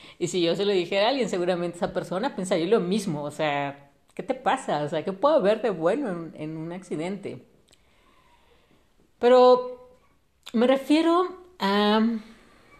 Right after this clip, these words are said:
Bueno, puede haber de todo un poquito, ¿no? Pero en este capítulo en específico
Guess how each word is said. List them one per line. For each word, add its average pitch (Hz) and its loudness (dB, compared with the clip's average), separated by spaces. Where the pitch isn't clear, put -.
Bueno, 214 0
puede 208 4
haber 185 2
de 160 -2
todo 160 -4
un 156 -8
poquito, 151 -6
¿no? 185 -8
Pero 156 -2
en 180 -4
este 208 -2
capítulo 190 -4
en 156 -6
específico 302 -6